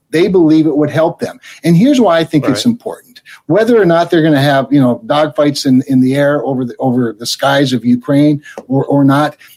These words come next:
Speaker 1: we need to deter Vla-, Vladimir Putin, not wait for Russia to do something bad and then we'll say, "Okay, then we'll give you these migs," or wait until they invade, then we'll sanction Nord Stream two.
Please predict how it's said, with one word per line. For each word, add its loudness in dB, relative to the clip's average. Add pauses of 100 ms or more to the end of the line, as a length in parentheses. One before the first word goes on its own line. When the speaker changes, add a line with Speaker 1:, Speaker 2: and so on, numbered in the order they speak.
(120)
Speaker 1:
we 2
need 4
to 0
deter -2
Vla-, -2
Vladimir 0
Putin, -8
not -2
wait 0
for 0
Russia -2
to -6
do 0
something -2
bad 0
and 0
then 2
we'll 0
say, -8
"Okay, -2 (260)
then 0
we'll 0
give 0
you 2
these 0
migs," -2
or -6 (220)
wait 0
until -2
they -2 (100)
invade, 2
then -2
we'll 0
sanction -2
Nord 0
Stream -2
two. -4